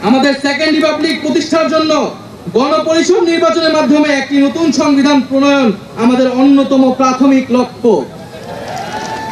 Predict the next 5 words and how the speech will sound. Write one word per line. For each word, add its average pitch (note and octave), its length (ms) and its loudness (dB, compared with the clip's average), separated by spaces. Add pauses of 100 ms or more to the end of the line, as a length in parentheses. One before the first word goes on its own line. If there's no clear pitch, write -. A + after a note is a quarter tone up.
(380)
আমাদের C4+ 260 2 (100)
সেকেন্ড C#4+ 320 0
রিপাবলিকের D4 580 0
জাতীয় C#4 280 0 (120)
স্বার্থ D4 220 -2